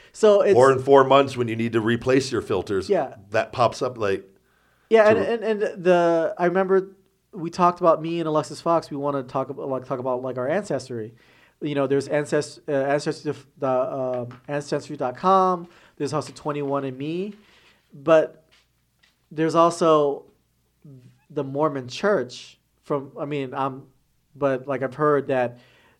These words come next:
Speaker 1: the, the, the original owners, the Mormon Church, are collecting D N A samples, like, history of people.
Speaker 2: Yeah.
Speaker 1: So it's now, like, there's something you can't, you're, you're giving out your D N A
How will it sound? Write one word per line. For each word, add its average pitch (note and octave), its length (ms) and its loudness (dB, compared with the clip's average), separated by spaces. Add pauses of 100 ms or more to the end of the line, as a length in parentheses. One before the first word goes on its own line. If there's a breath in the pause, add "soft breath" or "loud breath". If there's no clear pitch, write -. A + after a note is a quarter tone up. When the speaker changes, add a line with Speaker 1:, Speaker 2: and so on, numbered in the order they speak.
(140)
Speaker 1:
the, B2+ 800 -4
the, C3+ 160 -4
the C3 180 -6
original C#3+ 460 -2
owners, D3 340 -2
the C#3 180 -8
Mormon C#3+ 280 -2
Church, D#3+ 200 -4
are D3 60 -6
collecting C3+ 880 -6
D C3+ 220 -4
N B2+ 100 -6
A B2+ 180 -8
samples, B2+ 760 -8 (340)
like, B2+ 140 -8
history C#3+ 400 -4
of B2 100 -8
people. B2 440 -10
Speaker 2:
Yeah. G2 480 -2 (180)
Speaker 1:
So F#3 180 4
it's D#3 100 -4
now, F3 240 4
like, D#3+ 440 2
there's D3+ 120 -2
something E3+ 260 -4
you C#3+ 140 -8
can't, D#3 320 -6 (180)
you're, D#3 280 0
you're D3+ 120 -4
giving F3 300 2
out E3 180 0
your D3 120 -4
D C#3+ 240 -6
N C3+ 80 -8
A C3 420 -4